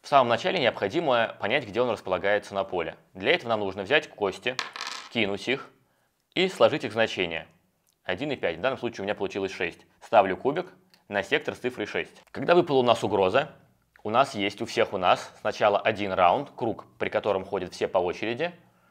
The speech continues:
для того, чтобы мы из-под этой угрозы разбежались. А, те, кто не разбежался,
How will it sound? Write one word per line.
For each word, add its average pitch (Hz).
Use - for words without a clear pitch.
для 104
того, 101
чтобы 110
мы 151
из-под 110
этой 123
угрозы 104
разбежались. 92
А, 78
те, 156
кто 120
не 107
разбежался, 139